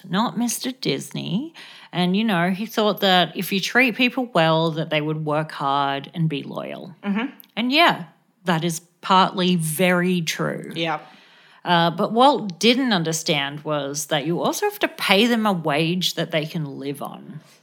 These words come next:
Speaker 2: Yeah.
Speaker 1: The all-male animators were paid great. They had their own offices and they had, like,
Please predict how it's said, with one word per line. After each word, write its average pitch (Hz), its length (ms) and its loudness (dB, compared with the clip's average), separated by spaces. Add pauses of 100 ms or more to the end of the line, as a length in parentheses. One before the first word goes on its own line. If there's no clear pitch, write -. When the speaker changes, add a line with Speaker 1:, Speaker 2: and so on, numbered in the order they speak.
Speaker 2:
Yeah. 160 640 -2 (680)
Speaker 1:
The 196 220 4 (100)
all-male 214 800 4
animators 151 880 -4
were 190 120 -2
paid 220 320 -4
great. 160 380 0 (520)
They 208 120 0
had 240 200 2
their 240 160 6
own 208 340 6
offices 185 840 -4
and 165 480 0
they 170 100 0
had, 165 220 2
like, 156 180 -2